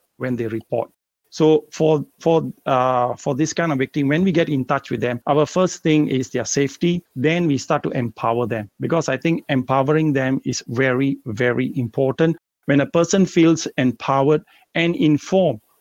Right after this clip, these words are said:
of what are the services available and what is the referral pathway, what will happen after you report to the police,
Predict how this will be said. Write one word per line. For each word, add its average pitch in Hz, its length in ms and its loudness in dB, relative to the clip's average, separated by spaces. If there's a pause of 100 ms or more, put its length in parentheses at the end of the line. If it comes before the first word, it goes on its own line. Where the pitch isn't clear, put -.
of - 140 -6
what 190 180 0
are 202 60 -2
the 151 120 -2
services 147 600 -4
available 135 580 -2 (120)
and 147 240 -2
what 185 300 0 (260)
is 170 300 2
the 139 440 4 (160)
referral 160 580 -2
pathway, 143 500 -2
what 175 260 -2
will 254 100 2
happen 185 460 -2 (480)
after 165 260 0
you 196 160 2
report 143 320 0
to 147 60 -8
the 123 100 -4
police, 131 420 -4